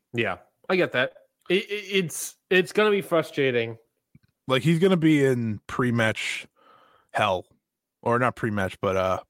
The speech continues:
Speaker 2: prelim hell for, like, a while. Though he is fighting Taichi on the, uh, New Beginning show, and you, you know those two are gonna deliver.
Speaker 1: Yeah.
Speaker 2: That's, that, that's a match that just never fails. So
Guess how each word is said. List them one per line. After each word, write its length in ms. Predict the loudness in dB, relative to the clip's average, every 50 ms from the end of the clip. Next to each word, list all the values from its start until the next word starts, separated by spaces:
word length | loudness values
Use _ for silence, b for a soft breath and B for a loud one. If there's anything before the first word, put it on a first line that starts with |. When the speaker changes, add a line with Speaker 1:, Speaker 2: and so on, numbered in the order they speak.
| _
Speaker 2:
prelim 480 | -6 -2 0 0 0 0 -2 -4 -4 -4
hell 320 | -2 -2 -2 -4 -6 -10 _ _ _ _
for, 200 | _ -8 -4 -2
like, 360 | -2 -2 -4 -6 -10 -18 -20 _ _ _ _ _ _ _ _ _ _ _ _ _ _ _ -4
a 60 | -2
while. 340 | 0 2 2 0 0 -2 0
Though 140 | 2 4 4
he 100 | 4 4
is 100 | 4 4
fighting 300 | 4 4 4 4 2 0
Taichi 560 | 0 2 2 2 2 0 -2 -2 0 0 2
on 280 | 0 0 -2 -2 -4
the, 280 | -4 -4 -4 -2 -2 0
uh, 360 | 0 0 0 0 0 -2 -2 -4 -8 _ b b b b b b b b
New 140 | -4 -2 -2
Beginning 380 | -2 -2 -2 -2 -2 -2 -2 -4
show, 300 | -6 -4 -2 -2 -2 -2
and 180 | -4 -6 -8 -4 -2
you, 220 | -2 0 0 -2 -2
you 220 | 0 0 0 0 -2
know 480 | -2 -2 0 0 0 0 0 -2 -4
those 320 | -4 -2 -2 -2 -2 -4 -8
two 180 | -10 -12 -12
are 100 | -12 -14 -16
gonna 160 | -16 -16 -16
deliver. 480 | -20 -18 -16 -16 -14 -14 -14 -14 -16 -16 b b b b b b b b -4
Speaker 1:
Yeah. 140 | -2 0 0
Speaker 2:
That's, 160 | -2 -2 -4
that, 200 | -2 -2 -2 -2 0
that's 180 | -2 -2 -2 -2
a 40 | -2
match 420 | 0 2 0 0 -2 -6 -10 -6 -4
that 160 | -4 -4 -4
just 260 | -6 -8 -10 -8 -6 -6
never 280 | -4 -4 -4 -6 -10 -10
fails. 640 | -4 -2 0 0 0 -2 -4 -8 -12 -16 -18 -16 -16
So 320 | -10 -8 -6 -6 -6 -8